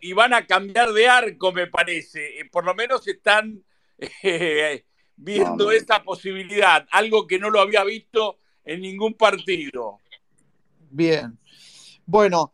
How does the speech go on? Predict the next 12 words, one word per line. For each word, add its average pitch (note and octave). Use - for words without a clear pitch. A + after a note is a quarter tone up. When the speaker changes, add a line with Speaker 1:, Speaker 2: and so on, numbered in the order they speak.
Speaker 3:
seguimos A3
dando A3
la G3
palabra. A3+
A F3+
ver, G#3+
le F3
damos F#3+
la E3+
bienvenida G3+
a G#3
Matías G3+